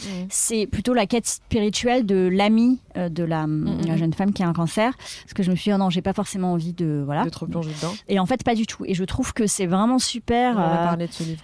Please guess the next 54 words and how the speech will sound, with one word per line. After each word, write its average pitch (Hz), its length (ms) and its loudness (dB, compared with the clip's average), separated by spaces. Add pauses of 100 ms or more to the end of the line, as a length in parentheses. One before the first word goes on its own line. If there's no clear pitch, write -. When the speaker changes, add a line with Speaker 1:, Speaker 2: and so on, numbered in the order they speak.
(120)
Speaker 2:
on 196 120 0
m'a 190 120 4
nota-, 202 280 2
euh, 180 180 2
il 202 60 -2
y 208 60 2
a 190 60 2
notamment 214 400 2
quelque 220 220 0
chose 226 200 2
à 208 40 4
un 196 40 4
moment 208 260 4
où 233 40 4
tu 220 200 -4
choisis, 214 400 0
tu - 120 -8
sais, 233 320 0
euh, 185 580 2 (220)
je 175 60 -4
voudrais 170 240 0
pas, 175 340 2
j'espère 151 380 -2
que 170 140 -2
je, 147 180 -4 (320)
<laughs> - 320 -20
je 190 120 4
ne 175 100 4
dis 175 120 -2
pas 175 160 0
bien, 175 400 0
euh, 156 60 -2 (800)
je 190 120 -4
ne 185 80 2
détourne 190 280 0
pas 196 120 0
les 202 100 2
propos, 214 380 -2
mais 208 120 0
je - 80 -6
pense 196 180 -2
que 214 100 -4
c'est 196 140 -4
l'idée 190 340 0
où 240 80 0
tu 208 120 -6
mets 185 100 0
trois 220 280 0
grands 214 180 2
galets 208 300 2
qui - 120 -8
sont 208 120 -6
tes 196 140 0
priorités. 190 540 -2